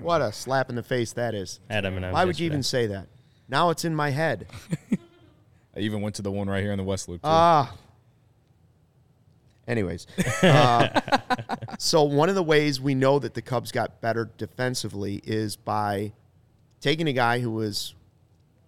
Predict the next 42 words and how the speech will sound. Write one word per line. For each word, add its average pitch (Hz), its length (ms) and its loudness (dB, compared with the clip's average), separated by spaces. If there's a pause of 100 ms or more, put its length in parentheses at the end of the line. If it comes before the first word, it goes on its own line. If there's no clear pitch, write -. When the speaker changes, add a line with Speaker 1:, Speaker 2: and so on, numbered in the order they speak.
(300)
Speaker 1:
good 247 120 -2
enough 175 300 2
to 143 80 -2
win 135 400 2
the 107 100 -6
Gold 127 280 2
Glove 120 260 0
last 104 320 -4
year, 107 140 -4
Nico 107 280 -2
Hoerner, 110 300 -2
which 107 220 -6
was 107 360 -4 (300)
one 131 160 -2
of 120 60 0
the 110 40 -2
great 123 320 0
surprises 123 840 -2
and 104 200 -6
pleasant 123 380 -2
surprises 110 760 -4
of 101 340 -2 (520)
last 117 340 -2
season, 117 420 0
right? 113 300 -2
We 113 140 -2
didn't 120 200 -2
know 117 120 2
what 113 220 0
to 123 80 -2
expect - 380 -4
from 113 140 -8
him 110 140 -2
at - 80 -6
short. 147 320 -2
People 101 180 -8
didn't 101 220 -6
think 110 100 -10
he'd 104 80 -8
have 104 160 -2
the 104 120 -4
arm. 139 260 0